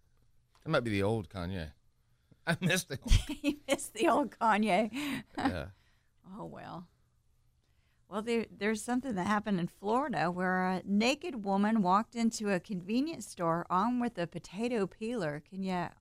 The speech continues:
Speaker 2: rob a store with a pe-, peeler? She tried. And this is a thirty-five-year-old woman by the name of Celia Barrett.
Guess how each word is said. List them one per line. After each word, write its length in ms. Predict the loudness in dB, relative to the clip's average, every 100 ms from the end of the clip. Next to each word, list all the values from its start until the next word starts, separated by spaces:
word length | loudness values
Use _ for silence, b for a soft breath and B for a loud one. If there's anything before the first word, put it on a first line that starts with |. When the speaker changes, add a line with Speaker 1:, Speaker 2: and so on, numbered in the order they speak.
| _ _
Speaker 2:
rob 240 | -6 -6 -6
a 60 |
store 300 | -10 -4 -2
with 160 | -2 -4
a 40 |
pe-, 260 | -6 -8 -10 _ _ _ _
peeler? 280 | -2 2 0
She 240 | -2 -8
tried. 420 | -4 0 2 2 -2 _ _ _ _ _ _ -10
And 380 | -4 -2 -2 -4
this 160 | -4
is 160 | -2 2
a 320 | 2 2 0 -4
thirty-five-year-old 720 | -2 -2 -2 -2 0 0 0
woman 280 | 0 0 0
by 180 | 0 -2
the 100 | -2
name 240 | -2 -2
of 160 | -2 -6 _ _ _ -20 _
Celia 520 | -12 -2 0 2 0 0
Barrett. 520 | 2 2 4 2